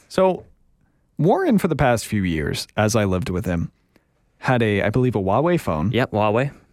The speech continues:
Speaker 1: And, uh, right from the get-go, <laughs> I think Warren knew <laughs> his phone was not long for this
Speaker 2: It was
Speaker 1: world.
Speaker 2: out of date the day I unboxed it.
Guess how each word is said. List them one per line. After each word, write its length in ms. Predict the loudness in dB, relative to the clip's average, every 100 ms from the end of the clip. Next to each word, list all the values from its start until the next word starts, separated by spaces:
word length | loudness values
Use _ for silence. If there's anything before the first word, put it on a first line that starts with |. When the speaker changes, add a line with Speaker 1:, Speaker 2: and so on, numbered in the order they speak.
| _
Speaker 1:
And, 720 | -2 0 0 0 0 0 -2 -6 _ _ _ _ _ _ _ _ _ _ _ -2
uh, 280 | 2 2 2
right 280 | 2 2 2
from 180 | 0
the 60 | 0
get-go, 560 | 0 -2 -2 0 0 2
<laughs> 20 |
I 880 | 0 2 -2 0 -4 0 -2 2 0
think 280 | 2 -2 0
Warren 440 | 2 2 2 2
knew 240 | 2 2 -2 -8 -14
<laughs> 240 | -18 -10
his 580 | 0 0 2 0 0 -6
phone 280 | 0 0 2
was 160 | 0 0
not 180 | 0
long 240 | 0 0 -2
for 80 | -2
this 220 | 0 2
Speaker 2:
It 80 | 4
was 160 | 4
Speaker 1:
world. 80 | 4 2
Speaker 2:
out 80 |
of 160 | 2 2
date 320 | 2 2 0
the 80 | -2
day 340 | 2 2 4
I 60 | 4
unboxed 560 | 4 4 4 4 2 0
it. 400 | 4 4 2